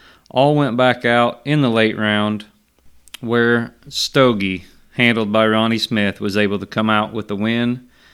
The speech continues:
and the title of world champion. In second place, it looks like Slam.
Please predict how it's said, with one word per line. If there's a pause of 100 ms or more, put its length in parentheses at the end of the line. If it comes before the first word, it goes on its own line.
(200)
and
the
title (240)
of
world
champion. (560)
In
second
place, (220)
it
looks
like
Slam.